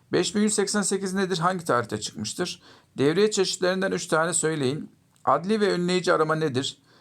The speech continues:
Özel güvenlik görevlisi grev yapar mı? Eşkal tarifi yapınız. Silahlı ve silahsız yenileme eğitim süresi nedir? Tutanak çeşitlerinden üç tane söyleyiniz. Meşhur suç nedir? Doğalgaz kaçağını nasıl kontrol edersiniz? İlk yardım nedir?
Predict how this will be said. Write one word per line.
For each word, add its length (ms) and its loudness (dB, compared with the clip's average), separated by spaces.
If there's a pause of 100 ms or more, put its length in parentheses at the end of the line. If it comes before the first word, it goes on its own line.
(180)
Özel 320 0
güvenlik 340 -2
görevlisi 640 0
grev 320 2
yapar 340 2
mı? 260 -2 (420)
Eşkal 360 2
tarifi 400 0
yapınız. 540 0 (120)
Silahlı 460 0
ve 100 2
silahsız 480 -2
yenileme 320 0
eğitim 260 -2
süresi 460 -2
nedir? 380 -2 (360)
Tutanak 380 -2
çeşitlerinden 580 -2
üç 140 -4
tane 240 0
söyleyiniz. 680 0 (340)
Meşhur 320 0
suç 300 -6
nedir? 400 -4 (460)
Doğalgaz 380 2
kaçağını 400 0
nasıl 260 -2
kontrol 360 0
edersiniz? 720 -2
İlk 240 -4
yardım 360 2
nedir? 400 -4